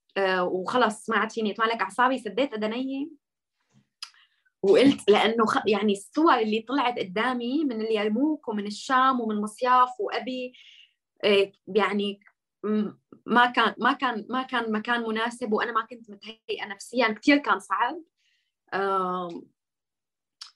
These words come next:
وما في، يعني بتعرف بهاي اللحظة أنت ما في ولا شي ممكن تقوله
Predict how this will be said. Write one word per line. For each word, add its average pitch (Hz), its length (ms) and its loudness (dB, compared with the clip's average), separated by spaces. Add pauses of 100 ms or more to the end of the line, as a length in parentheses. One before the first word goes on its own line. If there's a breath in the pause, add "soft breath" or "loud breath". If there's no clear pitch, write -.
(100)
وما 233 220 4
في، 302 120 -10
يعني 214 260 -2
بتعرف 269 180 -2
بهاي 262 160 -2
اللحظة 269 400 -2
أنت 277 160 0
ما 254 280 2
في 269 380 -4
ولا 277 380 4
شي - 240 0
ممكن 240 380 -2
تقوله 226 480 -4